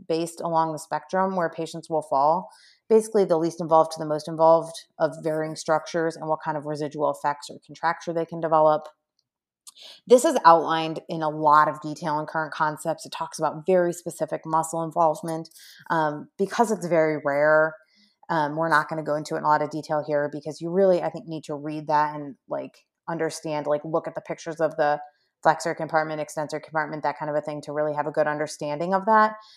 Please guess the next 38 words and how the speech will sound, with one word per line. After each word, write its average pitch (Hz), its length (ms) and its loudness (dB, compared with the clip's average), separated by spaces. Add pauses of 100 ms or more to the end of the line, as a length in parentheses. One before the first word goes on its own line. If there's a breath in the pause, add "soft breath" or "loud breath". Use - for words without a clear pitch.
But 233 80 -2
just 262 200 -2
be 285 100 4
aware 156 580 8
that 151 300 2
Volkmann's 156 380 0
ischemia 151 420 -8
contracture 151 420 -2
is 151 280 -4
the 151 120 -2
complication 151 800 -2
of 147 140 -6
compartment 151 540 -6
syndrome 170 460 -4
when 151 120 -6
it's 139 180 -12
not 123 220 -8
addressed. - 520 -12 (520 loud breath)
Um, 156 280 4
so 175 300 4
I 190 60 2
think 277 200 0
the 262 60 4
biggest 208 280 2
thing 196 140 0
with 180 160 -2
compartment 180 420 0
syndrome 170 340 -2 (380 loud breath)
is 180 180 4
to 160 240 2 (140)
make 175 180 -2
sure 190 140 0
you 175 60 0
understand 170 600 -2
what 160 160 0
you're 170 100 -2
looking 185 320 -4
for 180 640 6